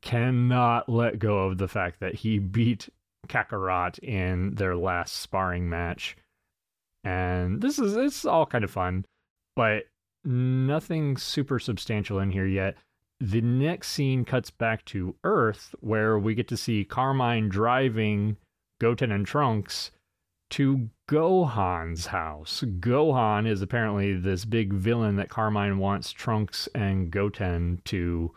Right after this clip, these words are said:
defeat for him. We kinda get the impression that Carmine feels like there's nothing that the Red Ribbon Army can do with Gohan and Piccolo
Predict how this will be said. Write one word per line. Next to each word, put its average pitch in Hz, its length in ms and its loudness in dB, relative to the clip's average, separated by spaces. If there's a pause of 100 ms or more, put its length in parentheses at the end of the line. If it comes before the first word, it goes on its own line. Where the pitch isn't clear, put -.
(580)
defeat 117 600 -2
for 82 500 -4
him. 80 480 -6 (200)
We 110 140 0
kinda 104 180 0
get 95 140 -2
the 107 60 -2
impression 98 400 -2
that 95 140 -2
Carmine 110 480 0
feels 98 360 0
like 95 160 0
there's 92 500 -2 (520)
nothing 160 1120 2
that 139 180 0
the 123 80 2
Red 135 180 4
Ribbon 123 260 2
Army 127 420 2
can 107 380 0
do 98 600 2
with 98 680 0 (360)
Gohan 113 560 2
and 87 160 -2
Piccolo 87 840 -2